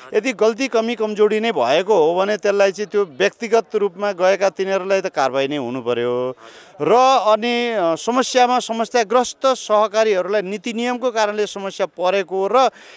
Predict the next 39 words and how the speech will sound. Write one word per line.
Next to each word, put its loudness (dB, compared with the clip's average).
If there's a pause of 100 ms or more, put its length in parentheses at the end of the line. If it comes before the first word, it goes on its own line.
यदि -2
सहकारी 2
महासङ्घले -2
केही -2
फन्डिङहरू 0
गरेर 4
भए 4
पनि 0 (380)
या 2
दु-, 0
दुईटा, 0
एउटा 2
सहकारी 2
पनि -6
जोगाउनु 0
पर्यो, 2
बचतकर्ताहरू 0
पनि -4
मर्नु -2
भएन। 0
बचतकर्ताहरूको -2
यहाँ -4
चाहिँ, -6
अ, -2
रुवावासी 2
भएर 0
चाहिँ -10
विभिन्न -4
समस्याहरू -2
पनि -6
आइराखेको 0
छ -10
भने -4 (340)
बचतकर्ताहरूको 0
बचत 0
पनि -2
फिर्ता -2
हुनु 0
पर्यो, 2